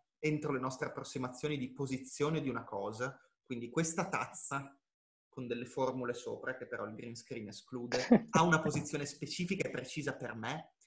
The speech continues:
Speaker 1: ma quando scendiamo nel mondo microscopico, dove gli effetti quantistici diventano significativi,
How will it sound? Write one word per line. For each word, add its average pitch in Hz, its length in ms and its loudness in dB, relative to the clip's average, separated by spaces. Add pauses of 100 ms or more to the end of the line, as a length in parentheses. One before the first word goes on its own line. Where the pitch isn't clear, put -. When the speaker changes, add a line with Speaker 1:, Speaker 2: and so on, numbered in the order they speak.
(140)
Speaker 1:
ma 147 160 2
quando 220 200 6
scendiamo 147 380 6
nel 147 140 4
mondo 147 240 2
microscopico, 135 640 0
dove 120 180 0
gli 120 60 -4
effetti 135 340 -6
quantistici 151 540 -4
diventano 123 420 -4
significativi, 139 880 -6